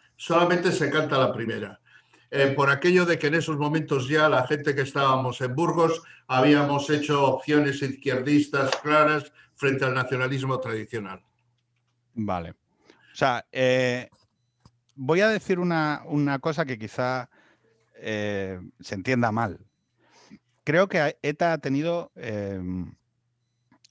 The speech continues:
Speaker 2: hitos comunicativos, como los que ha explicado Abel, que es verdad que consistían en matar gente,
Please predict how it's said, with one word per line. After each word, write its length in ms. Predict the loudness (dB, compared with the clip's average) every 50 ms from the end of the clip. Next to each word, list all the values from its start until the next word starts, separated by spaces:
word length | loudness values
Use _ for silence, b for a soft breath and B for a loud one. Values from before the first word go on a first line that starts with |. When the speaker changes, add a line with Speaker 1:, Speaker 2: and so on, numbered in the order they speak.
| _ _ _
Speaker 2:
hitos 360 | -2 -2 0 0 -4 -4 -4
comunicativos, 800 | -4 -4 -2 -2 -2 -4 -6 -6 -4 -2 0 0 0 -2 -4 -8
como 240 | -10 -8 -6 -6 -6
los 120 | -8 -10
que 360 | -10 -10 -8 -8 -8 -8 -6
ha 200 | -6 -6 -6 -6
explicado 800 | -8 -10 -10 -12 -12 -10 -8 -6 -6 -4 -4 -4 -6 -8 -8 -8
Abel, 380 | -4 -2 -2 -2 -2 -4 -10
que 120 | _ -20 -20
es 80 | -18
verdad 240 | -12 -6 -4 -4 -4
que 260 | -4 -8 -10 -10 -14
consistían 500 | -10 -10 -10 -8 -8 -10 -10 -8 -8 -6
en 60 | -4 -4
matar 260 | -6 -4 -6 -6 -6
gente, 300 | -6 -6 -8 -8 -12